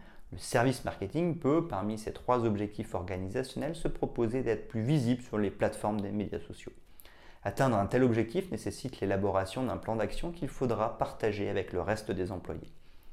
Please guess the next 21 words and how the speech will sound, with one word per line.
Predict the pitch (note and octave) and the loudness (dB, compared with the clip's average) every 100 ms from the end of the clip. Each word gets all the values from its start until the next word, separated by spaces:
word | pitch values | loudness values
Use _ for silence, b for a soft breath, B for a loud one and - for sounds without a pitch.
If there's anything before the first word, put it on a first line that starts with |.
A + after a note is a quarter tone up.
| b b b b | b b b b
L'objectif | B2+ A#2 A#2 A#2+ F#3+ | 6 8 6 4 2
est | A#2 | 4
de | G#2+ | 2
prendre | - F#2 F#2+ | 2 -2 0
connaissance | B2 A2+ G#2 - A2 B2 A2+ | 2 2 2 0 -2 -2 -2
des | F2+ | -2
différents | E2+ G#2+ - G2+ F2+ - - | 0 -2 0 -2 -2 -6 0
commentaires | C3 A#2 F#2+ B2+ D#3+ | 2 4 2 0 0
pour | - D3+ | 0 2
en | C3+ | 2
tirer | - G#2 G2 G#2 | -2 -2 0 0
de | F#2 | 0
nouvelles | F#2 A#2 A#2+ G#2 | 0 2 4 2
idées | G2+ G#2 B2 B B - | 2 0 0 B B 2
pouvant | C#3+ C3 B2 | 6 8 8
aider | A2 B2+ | 8 8
à | G#2+ F2+ | 6 6
réaliser | G#2 G#2 G2 G#2 | 4 2 2 2
les | G2 F2 | 0 -2
objectifs | F#2+ F#2+ - F2+ | -2 -4 -6 -12
fixés. | - - - | -8 -10 -10